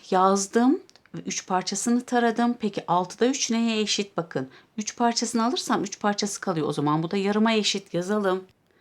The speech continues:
Yazdık. Peki hangisi büyük? Bak bütüne eş olan mı? Yani hepsini almışız. Bu mu büyük, bu mu büyük? Evet, aferin size, bu büyük, buna büyük, buna küçük yazalım. Evet, buraya hangi işareti koyacağız? Evet, bütüne eşitti ne?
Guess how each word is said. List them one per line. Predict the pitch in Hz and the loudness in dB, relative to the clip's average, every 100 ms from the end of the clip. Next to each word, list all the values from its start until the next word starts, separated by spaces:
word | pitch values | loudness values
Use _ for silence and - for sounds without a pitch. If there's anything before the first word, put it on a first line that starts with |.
| _ - | _ -6
Yazdık. | 202 240 214 196 196 - | 2 2 4 -2 -4 -4
Peki | 180 170 | -6 -4
hangisi | 185 208 247 262 311 262 | 2 4 4 2 0 2
büyük? | 240 349 - - _ | 2 2 -4 -20 _
Bak | 160 170 - 165 | -4 -4 -8 -10
bütüne | 165 196 233 - | -4 0 0 0
eş | 190 - - _ - | 0 0 -2 _ -2
olan | 165 156 190 | 0 2 4
mı? | 254 277 294 - | 4 4 0 -4
Yani | 147 147 156 | -2 -2 -2
hepsini | 196 - 226 | -4 0 4
almışız. | 208 196 202 - 208 - | 6 4 2 0 -4 0
Bu | 160 | 2
mu | 165 190 | 2 2
büyük, | 220 220 220 | -2 -2 -2
bu | 185 | 0
mu | 185 165 | 2 2
büyük? | 151 131 - - - | 0 -2 -10 -20 -8
Evet, | 156 190 | -4 0
aferin | - 180 196 214 196 | 4 4 4 2 2
size, | 196 - 165 | -2 -2 -2
bu | 165 | -2
büyük, | 165 156 156 | 0 -2 0
buna | 180 226 233 | 2 2 2
büyük, | 196 202 - | -2 -2 -2
buna | 151 156 | -2 -2
küçük | - - 214 | -4 -10 -4
yazalım. | 208 202 190 185 190 _ - _ _ _ _ - - _ 160 | -2 0 0 0 -4 _ -20 _ _ _ _ -20 -20 _ -6
Evet, | 180 302 - | -4 -4 0
buraya | 226 277 277 | 2 2 4
hangi | 294 359 311 | 4 6 4
işareti | 277 247 233 233 262 | 2 2 0 -2 -6
koyacağız? | - 208 165 143 135 131 - | -2 0 0 -4 -6 -6 -2
Evet, | 240 165 - - | 0 -2 -6 -20
bütüne | - 233 285 | -2 0 0
eşitti | 196 - 170 - 143 | -2 -2 -4 -8 -4
ne? | 156 202 | -2 -2